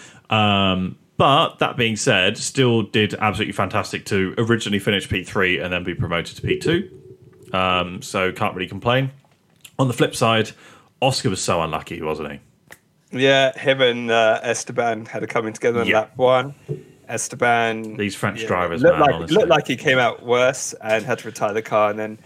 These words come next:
Speaker 2: Oscar just started to go backwards, and
Speaker 1: Yeah.
Speaker 2: yeah,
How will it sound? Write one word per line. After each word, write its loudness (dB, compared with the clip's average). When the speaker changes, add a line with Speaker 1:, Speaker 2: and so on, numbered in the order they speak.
Speaker 2:
Oscar -4
just -10
started -2
to -18
go -6
backwards, -10
and -18
Speaker 1:
Yeah. 0
Speaker 2:
yeah, -10